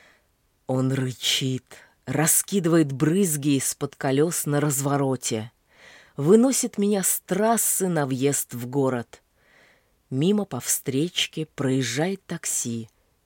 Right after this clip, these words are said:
Чел вряд ли сейчас там проедет.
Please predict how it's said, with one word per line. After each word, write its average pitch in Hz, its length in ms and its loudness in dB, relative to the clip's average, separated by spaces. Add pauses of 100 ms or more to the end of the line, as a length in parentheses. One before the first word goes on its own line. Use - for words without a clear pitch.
(220)
Чел 214 380 -2
вряд 165 520 -2
ли 151 120 -2
сейчас - 760 -2
там 147 240 -4
проедет. 139 840 -2